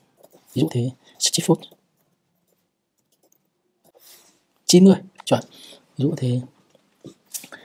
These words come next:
Cái này ta để tự động, hoặc là ta có thể tạo hình ảnh đưa lên. Cái này là tên quảng cáo thôi, không có cái gì. Đấy. Thế là ta đã có một quảng cáo rồi này. Đấy. Ờ,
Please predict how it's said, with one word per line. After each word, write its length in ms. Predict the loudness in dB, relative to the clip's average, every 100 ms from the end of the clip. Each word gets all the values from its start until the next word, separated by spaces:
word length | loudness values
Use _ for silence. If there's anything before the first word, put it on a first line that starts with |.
| -20 -20 _ -2
Cái 100 | 0
này 320 | 2 0 0
ta 100 | -2
để 140 | -2 2
tự 160 | 6
động, 160 | 6 6 -2 -8
hoặc 200 | -4 -2
là 100 | -2
ta 140 | -2 -2
có 60 | -2
thể 100 | -4
tạo 220 | -6 -6
hình 140 | -4
ảnh 140 | -6 -8 _ _ 0
đưa 140 | 2
lên. 160 | 2 -2 _ -20 -20 -20 _ -20 _ -20 -20 -2
Cái 100 | 2
này 100 | 2
là 60 | 6
tên 260 | 6 6
quảng 140 | 4 -2
cáo 200 | 0 2
thôi, 100 | 0
không 160 | 0
có 60 | 0
cái 100 | 0
gì. 120 | -2 -6 _ _ -20 -20 -20 -20 -12 -4
Đấy. 220 | -2 -2 -8 _ _ _ _ -20 -14
Thế 100 | -6
là 60 | -4
ta 120 | -2
đã 60 | -2
có 80 | -2
một 160 | -4
quảng 120 | -6
cáo 160 | -6 -4
rồi 100 | -4
này. 120 | -8 -12 _
Đấy. 240 | -6 -6 -8 -14 -20 -20 _ _ _ _
Ờ, 80 | -6